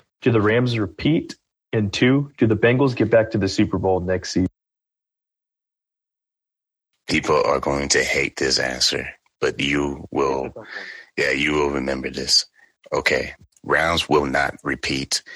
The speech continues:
Speaker 2: and the Bengals will be in the Super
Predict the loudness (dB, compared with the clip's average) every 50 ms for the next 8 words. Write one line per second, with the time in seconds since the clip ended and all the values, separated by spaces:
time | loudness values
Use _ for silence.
0 | -16 -16 -16 -18 -20 -20 _ _ _ _ -4 -2 0 0 0 0 0 0 0 0
1 | 0 0 0 0 -2 -2 -2 -4 -6 -2 0 0 2 2 0 -2 -2 -4 -6 -6
2 | 0 2 2 2 2 0